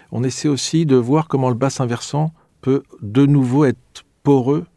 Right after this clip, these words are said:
pour éviter de générer du ruissellement. Donc ça a un impact sur la partie amont, sur la morphologie urbaine amont.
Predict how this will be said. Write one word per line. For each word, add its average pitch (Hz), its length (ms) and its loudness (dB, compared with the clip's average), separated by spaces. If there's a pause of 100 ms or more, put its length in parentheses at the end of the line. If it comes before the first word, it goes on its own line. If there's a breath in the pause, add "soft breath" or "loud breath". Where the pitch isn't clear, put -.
(360)
pour 127 160 0
éviter 135 320 0
de 123 140 0
générer 131 480 2
du 113 100 -8
ruissellement. 117 500 -8
Donc 120 180 -8
ça 127 120 -4
a - 20 -2
un 123 80 -2
impact 143 420 -6
sur - 280 -6
la 113 100 -2
partie - 380 -4
amont, 143 260 0
sur - 180 -8
la 104 120 0
morphologie 117 560 -2
urbaine 107 360 -4
amont. 117 320 0